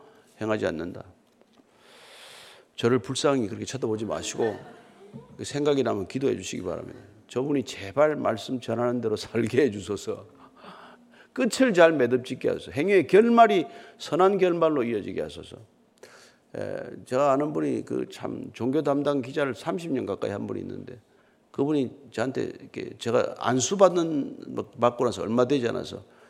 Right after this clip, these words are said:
저를 만나자 그러더니 제가 선배님이니까, 형님이니까 내가 한마디만 제가 충고하겠다고. 자기가 이때까지 어떤 종교인을, 어떤 종교의, 여러 종교인들의 큰,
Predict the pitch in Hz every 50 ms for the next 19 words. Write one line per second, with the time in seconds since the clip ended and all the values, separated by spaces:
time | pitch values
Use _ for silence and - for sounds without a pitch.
0 | - _ _ - 110 104 104 107 113 127 131 131 117 98 95 90 87 87 80 85
1 | 90 - - - _ _ _ _ _ _ _ _ - - 113 113 110 - - 185
2 | 185 156 147 127 110 98 98 98 92 92 90 - 107 104 92 87 92 - - 147
3 | 165 170 156 139 120 107 98 101 98 - - - - - 127 139 151 147 147 120
4 | 104 80 - 90 87 - - - 135 120 104 92 82 - - - - - - -
5 | - - - - _ _ _ - - - - _ _ - - 143 180 196 180 175
6 | 190 185 - 208 190 185 160 147 - 101 117 - - 240 240 226 185 190 175 170
7 | 160 160 156 151 135 113 101 - - - 117 113 - - 220 233 240 220 170 170
8 | 160 151 147 143 151 147 131 117 110 117 135 139 - 123 117 123 120 131 127 127
9 | 113 107 101 90 87 - - - - - 151 156 131 107 -